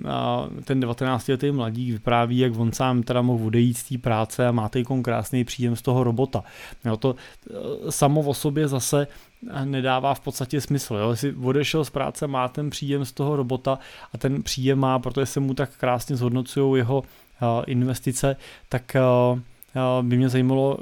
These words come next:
kde k ním teda po, já nevím, jestli půl roce práce někde přišel, jo? Nebo jestli teda vložil deset tisíc a tomu zajišťuje tu rentu, a, kterou už teda on má do konce života zajištěnou.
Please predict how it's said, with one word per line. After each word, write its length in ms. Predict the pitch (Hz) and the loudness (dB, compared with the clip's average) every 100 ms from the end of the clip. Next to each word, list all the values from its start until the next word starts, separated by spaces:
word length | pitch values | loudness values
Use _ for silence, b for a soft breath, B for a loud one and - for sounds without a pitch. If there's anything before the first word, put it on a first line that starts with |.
| - | -6
kde 300 | 127 120 131 | -2 2 2
k 120 | - | 2
ním 220 | 139 135 | 2 2
teda 200 | 143 139 | 2 0
po, 360 | 131 139 135 131 | 2 2 2 2
já 140 | 120 | 2
nevím, 340 | 123 139 131 123 | 2 2 2 2
jestli 200 | 120 120 | 0 -6
půl 220 | - 123 | -2 0
roce 260 | 131 - | 0 0
práce 440 | 135 127 117 - 135 | 0 0 0 0 -2
někde 360 | 123 117 131 127 B B - - | 0 0 0 -2 B B -14 -6
přišel, 440 | - 160 - 113 | -2 0 0 0
jo? 160 | 104 113 | 2 2
Nebo 220 | 120 113 | 0 0
jestli 220 | 117 - | -2 -4
teda 160 | 127 131 | -4 -2
vložil 300 | 123 117 131 | 0 0 0
deset 260 | 120 - 120 | 0 -2 -4
tisíc 440 | 123 - 131 123 | -4 -6 -6 -6
a 40 | |
tomu 280 | 127 120 123 | -2 2 2
zajišťuje 520 | 117 117 120 - 131 | 2 0 -2 0 0
tu 140 | 123 127 | 2 2
rentu, 400 | 120 113 131 123 B B B - | 2 0 -2 -4 B B B -6
a, 260 | 65 - | -4 -6
kterou 360 | - - 120 123 | -8 -6 -2 -2
už 240 | - - | -4 -10
teda 180 | - 127 | -6 -2
on 200 | 120 117 | 0 0
má 120 | 120 | 0
do 100 | 117 | -2
konce 260 | - 120 127 | -2 -4 -2
života 320 | 120 117 127 | -2 -2 -2
zajištěnou. 640 | 110 113 110 - 127 127 | 0 -2 -2 0 4 4